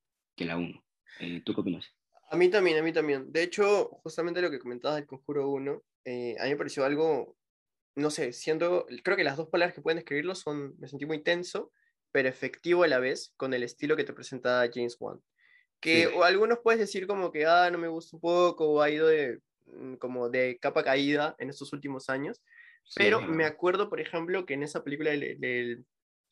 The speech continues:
Speaker 2: de la primera del Conjuro tenía una, tenía una, un plano secuencia, o varios planos secuencias, no me acuerdo, pero muy, muy interesantes que para mí, por ejemplo, una película de terror yo nunca había visto.
Speaker 1: Claro, a nivel técnico, El Conjuro es de las mejores películas de terror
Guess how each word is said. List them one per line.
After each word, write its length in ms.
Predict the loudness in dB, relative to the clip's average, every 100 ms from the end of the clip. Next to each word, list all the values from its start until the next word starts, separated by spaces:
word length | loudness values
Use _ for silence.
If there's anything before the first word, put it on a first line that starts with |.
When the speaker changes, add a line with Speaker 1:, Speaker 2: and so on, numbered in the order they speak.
| -6
Speaker 2:
de 100 | -2
la 80 | 0
primera 240 | 0 2
del 80 | 2
Conjuro 500 | 0 -6 -4 2 2 2
tenía 400 | -2 -2 0 0
una, 640 | 0 0 2 0 -2 -8 _ _ _ _ _ _ _
tenía 400 | -2 0 2 2
una, 480 | 2 0 2 2 0
un 200 | -4 -10
plano 320 | -8 -4 -2
secuencia, 580 | -2 -6 -4 -2 -2 -6 -8
o 100 | -8
varios 260 | -8 -10
planos 280 | -8 -6 -6
secuencias, 400 | -10 -10 -10 -10
no 60 | -10
me 80 | -8
acuerdo, 340 | -8 -10 -12 _ _ _
pero 220 | -2 0
muy, 300 | 0 2 2
muy 180 | 2 -2
interesantes 560 | -2 -2 -4 -2 -4 -4
que 100 | -8
para 220 | -4 -2 0
mí, 140 | -2
por 140 | -4 -8
ejemplo, 240 | -8 -6
una 140 | -6
película 260 | -6 -4 -4
de 40 | -4
terror 260 | -6 -6
yo 100 | -4
nunca 260 | -2 -2 -2
había 140 | -2
visto. 360 | -2 -6 -12 -16 _ -2
Speaker 1:
Claro, 240 | 0 2
a 100 | 2
nivel 280 | 6 6 6
técnico, 360 | 2 2 2 0
El 100 | 0
Conjuro 500 | -2 0 2 2 0
es 80 | -2
de 60 |
las 80 | -6
mejores 320 | -6 -6 -6 -2
películas 340 | -4 -2 -2
de 80 | -4
terror 540 | -8 -6 -4 -2 -4